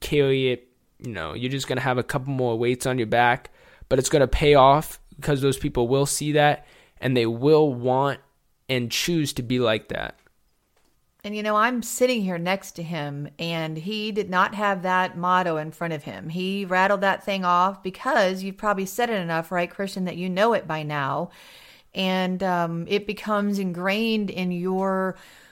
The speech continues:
Speaker 2: way of doing life. "I am a solution." Don't just look at the problem. Look at how you can be a part of that solution and change the culture, influence the culture. I remember when you were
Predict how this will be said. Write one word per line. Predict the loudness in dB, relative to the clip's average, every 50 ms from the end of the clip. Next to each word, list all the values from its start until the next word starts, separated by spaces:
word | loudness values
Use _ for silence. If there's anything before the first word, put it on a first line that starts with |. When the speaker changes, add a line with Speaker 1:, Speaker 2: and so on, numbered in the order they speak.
| _ _ -14
Speaker 2:
way | -8 -2 0 2 4 4 4 2 2 2
of | 0 0 -2 -2
doing | -4 -4 -4 -2 -4 -2 0
life. | 2 4 4 4 4 0 -2 -2 2
"I | 6 6 6 6
am | 6 2 0 0
a | -2 -2
solution." | -4 -4 -4 -2 -2 0 0 -2 -4 -6 -10 -12 -12 -6
Don't | 0 0 0 0 0 0
just | -2 -2 -2 -2
look | -2 -2 -2 -2
at | -2 -4
the | -6 -8
problem. | -8 -4 0 2 4 4 4 2 0 -2 -2 -2
Look | -4 -4 -4
at | -4 -4
how | -2 0 0 0
you | 0 0 -4 -4 -4
can | -4 -4 -4
be | -2 -2
a | -2
part | -2 -2 -2 -2 -2 -2
of | -2 -2
that | -4 -4 -4 -6
solution | -8 -6 -4 -4 -2 -4 -4 -4 -6 -6 -6 -6 -6 -6 -6 -8 -10 -14 -20 -20 -20 -20 -16 -8
and | -4 -2 -2 -2
change | -2 -2 -2 -2 0 0 -2 -2
the | -4 -4
culture, | -2 0 0 0 0 -2 -4 -6 -4 -4
influence | -2 -2 -2 -2 -2 -2 -4 -2 -4 -6
the | -8 -10
culture. | -6 -2 -2 -2 -2 -2 -4 -4 -2 -2 -2 -2 -4 -8 -18 -20 -20 -20 -10 _ -2
I | -2
remember | -2 0 -2 -2 -2 -2 -4 -6
when | -6 -6 -6 -6
you | -4 -4
were | -2 -2 -2 -2 -4